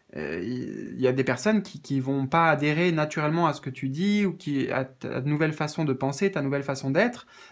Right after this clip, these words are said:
euh, et c'est tant mieux comme ça, j'ai envie de te dire, ça sera tant mieux comme ça. Mais parce que justement, en fait, c'est que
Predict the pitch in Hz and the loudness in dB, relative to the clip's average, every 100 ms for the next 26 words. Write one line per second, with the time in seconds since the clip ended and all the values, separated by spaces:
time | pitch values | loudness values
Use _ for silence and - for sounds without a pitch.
0 | - 139 139 135 127 135 147 156 156 214 | 0 4 6 6 4 2 0 2 4 4
1 | 180 165 175 135 - 131 131 135 131 123 | 4 2 0 -2 -2 0 0 -2 -4 -4
2 | 139 170 170 151 175 175 151 - - _ | -4 -2 0 2 2 0 -4 -8 -14 _
3 | _ _ _ _ _ _ _ _ _ _ | _ _ _ _ _ _ _ _ _ _
4 | _ _ _ _ _ _ _ _ _ _ | _ _ _ _ _ _ _ _ _ _
5 | _ _ _ _ _ _ _ _ _ _ | _ _ _ _ _ _ _ _ _ _
6 | _ _ - 131 123 - 147 151 160 180 | _ _ -4 0 0 2 0 2 4 6
7 | 190 160 185 185 156 147 | 6 4 0 -2 0 0